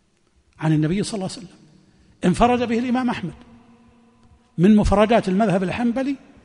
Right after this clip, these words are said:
القول بأن لحم الجزور ينقض الوضوء، بينما الجمهور من المالكية والحنفية والشافعية رحمهم الله جميعا يقولون أنه لا ينقض الوضوء.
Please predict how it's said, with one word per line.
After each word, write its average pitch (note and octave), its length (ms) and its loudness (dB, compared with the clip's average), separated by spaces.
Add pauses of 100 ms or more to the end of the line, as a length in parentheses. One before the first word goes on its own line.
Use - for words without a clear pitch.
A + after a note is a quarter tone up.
(360)
القول G3+ 400 0
بأن G#3 360 -4
لحم G3+ 240 -2
الجزور F3 380 -4
ينقض F3+ 320 -4 (680)
الوضوء، C4 320 -4 (1080)
بينما A3 360 4
الجمهور F#3 920 2
من G3+ 160 0
المالكية F#3+ 760 -2 (520)
والحنفية F#3 840 -2 (340)
والشافعية G3 640 -2
رحمهم F3 400 -4
الله D#3+ 180 -8
جميعا E3+ 380 -10 (800)
يقولون G3+ 340 2
أنه A#3+ 220 8
لا C4+ 120 6
ينقض G#3 260 -4
الوضوء. E3+ 200 -14